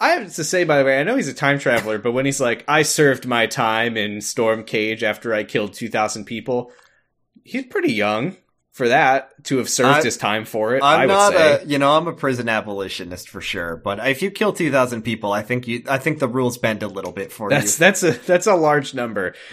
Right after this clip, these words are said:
Speaker 2: That's
Speaker 1: It's
Speaker 2: a
Speaker 1: just
Speaker 2: lot
Speaker 1: like
Speaker 2: of
Speaker 1: Storm
Speaker 2: people.
Speaker 1: Cage is so bad that they're like, "All right, I, I hereby sentence you." Well, we could do a lifetime in normal prison or six weeks in Storm Cage where you just get, like, hit with hammers the whole time.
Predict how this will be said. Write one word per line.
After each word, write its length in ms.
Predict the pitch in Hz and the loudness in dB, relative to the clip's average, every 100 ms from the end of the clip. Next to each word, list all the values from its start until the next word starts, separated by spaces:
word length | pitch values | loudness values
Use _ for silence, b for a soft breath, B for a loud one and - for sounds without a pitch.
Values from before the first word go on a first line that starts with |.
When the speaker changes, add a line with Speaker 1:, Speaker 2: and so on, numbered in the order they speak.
| - | 2
Speaker 2:
That's 100 | 143 | 4
Speaker 1:
It's 80 | 143 | 4
Speaker 2:
a 40 | |
Speaker 1:
just 120 | 180 | 6
Speaker 2:
lot 60 | 185 | 6
Speaker 1:
like 80 | 180 | 6
Speaker 2:
of 60 | |
Speaker 1:
Storm 240 | 180 185 196 | 6 6 8
Speaker 2:
people. 160 | 196 | 4
Speaker 1:
Cage 80 | 156 | 4
is 140 | 156 - | 0 2
so 240 | 156 135 | 4 4
bad 360 | 113 117 113 101 | 4 4 6 4
that 140 | 107 | -2
they're 160 | 107 107 | 0 0
like, 360 | 104 101 98 - B B B | 2 0 -2 -8 B B B
"All 200 | 123 139 | 4 6
right, 260 | 147 120 104 | 6 4 2
I, 100 | 110 - | -4 -6
I 140 | 120 123 | 0 0
hereby 380 | 165 160 160 151 | 2 4 4 4
sentence 500 | 165 147 143 139 139 | 2 0 -2 -4 0
you." 240 | 139 139 | 2 2
Well, 200 | 139 139 | 2 4
we 140 | 135 139 | 4 2
could 260 | 202 214 | 4 4
do 220 | 156 156 131 | 4 2 2
a 20 | |
lifetime 800 | 127 143 202 - 185 180 175 170 | 4 2 2 0 2 2 2 2
in 140 | 151 | 0
normal 320 | 147 170 170 151 | 2 2 4 0
prison 500 | - 113 113 113 110 b b | 0 -2 -2 -4 -6 b b
or 160 | - 120 | -2 0
six 460 | 113 - 180 - 151 | 0 2 2 2 0
weeks 320 | 151 143 - | 0 2 -2
in 120 | 113 | -2
Storm 380 | 101 - 139 131 | -4 2 4 4
Cage 460 | 110 113 92 90 98 | 2 -2 -2 -4 -6
where 100 | 104 | -4
you 120 | 104 | -4
just 220 | 104 123 - | -2 -4 -4
get, 160 | 110 | -6
like, 220 | 95 90 | -4 -2
hit 120 | 139 95 | -2 -4
with 140 | 92 | -8
hammers 440 | 117 107 92 87 | -6 -6 -6 -8
the 100 | 95 | -8
whole 180 | 87 82 | -8 -8
time. 420 | - 82 120 107 | -8 -8 -8 -8